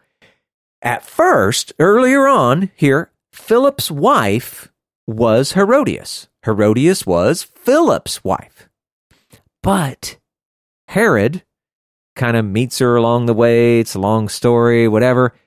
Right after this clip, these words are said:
Herod ends up taking her as his own wife. Now, this was mutually agreeable to Herod and Herodias, <laughs> but not so much for Philip.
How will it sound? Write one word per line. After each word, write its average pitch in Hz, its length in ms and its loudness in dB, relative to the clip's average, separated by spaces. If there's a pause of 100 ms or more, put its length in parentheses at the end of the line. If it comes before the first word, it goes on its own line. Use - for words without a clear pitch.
(280)
Herod 202 460 0
ends 151 360 -2
up 131 280 -2
taking 151 680 -4 (100)
her 170 800 -2 (680)
as 175 300 -6
his 208 240 -2
own 240 460 -2
wife. - 520 -10 (840)
Now, 110 260 -4 (300)
this 233 300 0
was 135 200 2
mutually 220 560 0
agreeable 143 760 0 (800)
to 160 180 4
Herod 175 580 0 (200)
and 131 140 0
Herodias, 120 840 -2 (260)
<laughs> - 880 -12
but 170 120 -2
not 214 200 0
so 165 140 -2
much 135 200 0
for 107 120 -2
Philip. - 400 -2